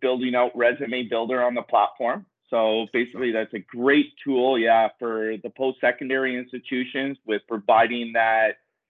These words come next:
you know, ability to come onto the platform while building that professional profile. They can go in there and build that professional resume through our Resume Builder tool. Um, what's coming down the pipelines, what's our next sprint, is tiers. Tiers, you know, really looking at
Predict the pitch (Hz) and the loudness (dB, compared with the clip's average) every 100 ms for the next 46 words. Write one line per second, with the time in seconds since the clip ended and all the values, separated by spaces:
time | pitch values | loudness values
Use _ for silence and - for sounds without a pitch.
0 | _ - 131 113 110 107 127 127 120 110 | _ -10 -2 0 0 0 2 2 -2 -8
1 | - 131 123 123 123 117 - 117 117 131 | -6 0 2 2 0 -6 2 4 2 -2
2 | 120 113 107 104 127 127 131 120 113 - | -4 -2 -2 -2 -8 -6 -8 -4 -6 -8
3 | 117 135 131 - 107 - 165 190 190 139 | -8 -4 -4 -6 -12 -6 0 0 0 2
4 | 120 110 110 117 117 123 120 117 120 117 | 4 4 0 -6 -12 -14 -10 -8 -6 -4
5 | 110 98 117 113 110 95 107 - 107 - | -4 -6 -4 0 2 0 -2 0 0 0
6 | 113 104 104 107 120 110 101 - 107 101 | -6 -2 0 0 -4 -8 -8 -4 0 2
7 | 98 101 110 98 101 101 90 101 98 95 | 2 0 -2 -8 -6 -8 0 0 2 -4
8 | - 107 117 180 - _ _ _ - 127 | -2 2 4 2 -4 _ _ _ 2 4
9 | 135 135 143 143 - 165 - 170 156 143 | 6 2 0 -8 -8 -8 -6 -10 -6 -4
10 | 147 139 151 143 - 143 147 143 - 139 | -4 -4 -4 -4 -4 -10 -8 -10 -6 -6
11 | 135 139 - - 131 185 208 _ - 123 | -2 -4 -6 -6 -4 -4 -8 _ -6 -6
12 | 123 - 95 73 - _ - 135 110 95 | -8 -10 -8 -8 -12 _ -8 -2 -2 -4
13 | - _ - 113 110 104 127 135 123 123 | -10 _ -10 -6 -4 0 2 2 2 0
14 | 123 127 120 117 117 | -2 -2 0 2 2